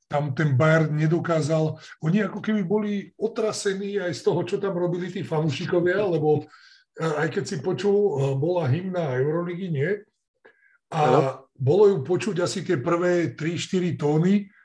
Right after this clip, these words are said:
Speaker 1: a potom začali hulákať to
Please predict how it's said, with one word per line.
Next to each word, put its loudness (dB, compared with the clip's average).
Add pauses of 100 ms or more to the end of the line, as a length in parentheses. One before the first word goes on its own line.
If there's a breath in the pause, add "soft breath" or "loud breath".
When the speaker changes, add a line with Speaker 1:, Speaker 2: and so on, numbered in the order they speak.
(160 loud breath)
Speaker 1:
a -8
potom -2
začali 2
hulákať -2
to -2